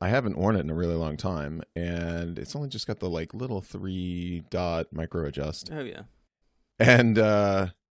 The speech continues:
Speaker 1: yeah, it was, like, falling off my wrist for a week, and I was like, "What is going on?" And then I looked, and I'm like, "Oh, I'm in the, oh, I'm in the middle."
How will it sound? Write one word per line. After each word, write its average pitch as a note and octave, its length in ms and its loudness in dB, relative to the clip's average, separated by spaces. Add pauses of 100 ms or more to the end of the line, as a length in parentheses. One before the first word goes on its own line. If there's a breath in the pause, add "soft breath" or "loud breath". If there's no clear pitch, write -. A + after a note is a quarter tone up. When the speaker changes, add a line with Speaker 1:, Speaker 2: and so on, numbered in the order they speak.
(260)
Speaker 1:
yeah, E3+ 80 -2
it - 20 2
was, E3 100 2
like, A2 140 2
falling E3 380 0
off D#3 160 -2
my B2+ 80 2
wrist G2+ 400 -2
for D#2+ 180 -2
a D#2+ 80 -2
week, E2 300 -4
and G2+ 80 -4
I - 20 -4
was A2 140 -6
like, G#2+ 160 -10
"What G#3 100 -4
is B2 80 -4
going E2+ 240 0
on?" E3+ 240 -4
And E2+ 100 -4
then G2 80 0
I G2 60 2
looked, G#2 320 -2
and F#2+ 80 -4
I'm F2+ 80 -4
like, F2+ 340 -4
"Oh, G#3 140 -2
I'm G2 160 2
in A#2 120 0
the, G#2 200 0 (480)
oh, B3+ 160 -6 (380)
I'm A2 100 -8
in B2 60 -8
the A2 80 -4
middle." G#2 460 0